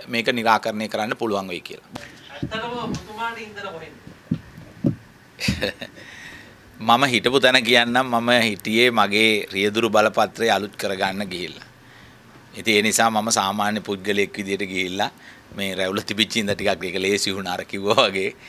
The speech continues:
Speaker 1: මේ
Speaker 2: වෙනස් කළාද?
Speaker 1: නෑ, නෑ. ඉතින් ඒ නිසා මට ඒක ප-, ඒක මට එතෙන්ට ගිහිල්ලා සාමාන්‍ය ජනතාව ඉන්න අතරින් ගිහිල්ලා ඒක කරගන්න පුළුවන් වුණා. ඉතින් ඒ නිසා, අ, ඉන්ධන සාමාන්‍යයෙන්,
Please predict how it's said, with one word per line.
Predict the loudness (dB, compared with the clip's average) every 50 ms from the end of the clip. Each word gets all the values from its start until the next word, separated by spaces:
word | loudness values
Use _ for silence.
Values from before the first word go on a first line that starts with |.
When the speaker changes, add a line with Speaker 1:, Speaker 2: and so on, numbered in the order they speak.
| -4 -4 -4 -12 -18 -16 -8
Speaker 1:
මේ | -4 0 2 2
Speaker 2:
වෙනස් | 4 4 4 4 4 2 2 4 4 4 2 2 2 2 0 -2 -4 -16 -16 -14 -12 -12 -12 -14 -12
කළාද? | -8 -8 -6 -6 -4 -4 -4 -4 -2
Speaker 1:
නෑ, | 2 4 4 6 6 6
නෑ. | 6 6 4 4 4
ඉතින් | 2 2 2 2
ඒ | 4
නිසා | 2 4 4 4 4
මට | 6 4 4 6
ඒක | 6 6 6 4
ප-, | 4 4 4 6 6 6 6 4 4 4
ඒක | 2 2 0
මට | 0 0 0 -2 -2 0
එතෙන්ට | -4 -4 -4 -4 -4 -4 -4
ගිහිල්ලා | -2 -2 -2 0 2 2 0 0 0 -8 -16 -16 -16 -18 -10
සාමාන්‍ය | 0 2 4 4 6 6 6 6 6 6 4 4 4 4 4 0 -4 0
ජනතාව | 2 2 2 4 4 4 4 4 2
ඉන්න | 0 0 2 2 0 0 0
අතරින් | -4 -6 -4 -2 -2 -2 -2 -2
ගිහිල්ලා | -4 -2 -2 -2 -2
ඒක | -2 -4 -4
කරගන්න | -2 -2 -2 0 -2 -2 -2 -2
පුළුවන් | 2 4 6 6 6 4 4
වුණා. | 0 -10 -14 -16 -20
ඉතින් | -18 -12 -8 -6
ඒ | -6
නිසා, | -4 -4 0 2 2 2 2 0 -10 -16 -18 -18 -18 -14 -6
අ, | 0 2 2 4 2 0 0 -2 -4 -2
ඉන්ධන | 0 0 2 4 4 4 4 6
සාමාන්‍යයෙන්, | 4 6 4 4 4 6 6 6 6 4 2 2 4 4 4 2